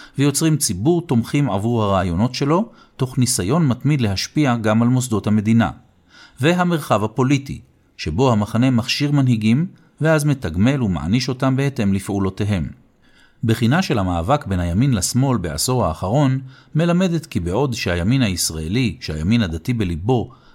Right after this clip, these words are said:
ממוקד כל כולו בבניית כוח, עבורנו בשמאל המאמץ הזה הפך לשולי בחשיבותו. ניסיון להסביר את הפער הזה ולהציע דרכים מעשיות להתגבר עליו,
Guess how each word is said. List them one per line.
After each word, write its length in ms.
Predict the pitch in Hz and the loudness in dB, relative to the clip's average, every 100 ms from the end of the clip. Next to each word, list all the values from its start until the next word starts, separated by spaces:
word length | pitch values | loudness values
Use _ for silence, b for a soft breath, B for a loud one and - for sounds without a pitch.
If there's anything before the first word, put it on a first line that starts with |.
| - | -2
ממוקד 420 | 117 120 117 156 127 | 0 0 0 -2 -2
כל 220 | - 180 180 | -2 -2 0
כולו 260 | - 127 139 | 0 0 2
בבניית 500 | 120 98 104 113 - | -2 0 0 0 -2
כוח, 540 | - 156 90 - - b b b | -2 0 0 -6 -20 b b b
עבורנו 460 | - 139 180 208 185 | -4 0 2 2 2
בשמאל 380 | 120 - 139 156 | 0 0 0 2
המאמץ 520 | 107 90 85 127 156 | 2 2 2 0 0
הזה 220 | 123 131 | -2 0
הפך 300 | 98 - 123 120 | -2 -2 -4 -4
לשולי 460 | 92 - 92 117 | -6 -4 -2 -2
בחשיבותו. 760 | 131 113 110 - 98 95 107 82 - _ B B B B 147 | -2 -4 -6 -6 -6 -6 -6 -6 -10 _ B B B B -2
ניסיון 380 | 165 175 190 | 0 2 2
להסביר 440 | 170 92 - 143 127 | 2 -2 0 0 0
את 120 | - | -4
הפער 400 | 76 - 135 127 | -8 -2 0 0
הזה 260 | 98 110 139 | -2 -2 0
ולהציע 460 | 123 85 - 131 | 0 -2 -2 -2
דרכים 400 | 98 85 - 139 | -2 -4 -4 -2
מעשיות 500 | 110 - - 113 120 | 0 -2 -4 -4 -2
להתגבר 500 | 95 82 85 90 147 | -4 -4 -4 -2 0
עליו, 300 | 110 92 101 | 0 0 -2